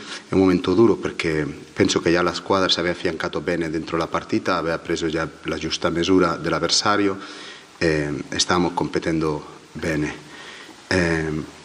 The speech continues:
dopo, all'andare con uno, con uno indietro, abbiamo, non posso dire niente dei, dei calciatori, penso che hanno dato l'anima, hanno corso per,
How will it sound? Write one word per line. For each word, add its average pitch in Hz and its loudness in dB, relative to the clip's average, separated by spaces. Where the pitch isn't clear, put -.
dopo, 85 4
all'andare 87 4
con 92 4
uno, 82 0
con 90 2
uno 90 8
indietro, 90 4
abbiamo, 80 -2
non 80 2
posso 87 4
dire 82 4
niente 85 0
dei, 76 -4
dei 82 2
calciatori, 92 4
penso - -2
che 85 0
hanno 78 0
dato 78 -2
l'anima, 90 0
hanno 78 -4
corso 78 -2
per, - 0